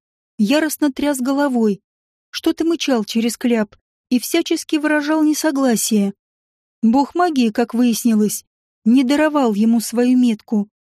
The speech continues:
Хатон не передавал магию иллюзий, с помощью которой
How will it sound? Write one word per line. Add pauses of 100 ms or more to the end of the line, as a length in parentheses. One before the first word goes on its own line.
(240)
Хатон
не
передавал
магию
иллюзий, (560)
с
помощью
которой